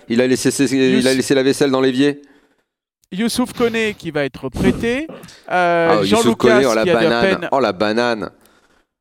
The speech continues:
Speaker 2: Euh, Jean Lucas qui se peine à, à, à exister. Thiago Mendes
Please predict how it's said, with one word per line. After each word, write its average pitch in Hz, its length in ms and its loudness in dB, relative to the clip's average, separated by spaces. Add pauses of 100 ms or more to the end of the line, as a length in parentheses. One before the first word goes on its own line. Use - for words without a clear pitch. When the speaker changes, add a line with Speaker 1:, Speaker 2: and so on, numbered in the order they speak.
(340)
Speaker 2:
Euh, 147 420 0
Jean 185 140 -2
Lucas 190 460 -2
qui 147 220 -8
se - 140 -10
peine 170 300 -6
à, 127 640 -2
à, 113 680 -6
à 117 80 -10
exister. 127 580 -8 (260)
Thiago 202 280 -2
Mendes 190 360 -2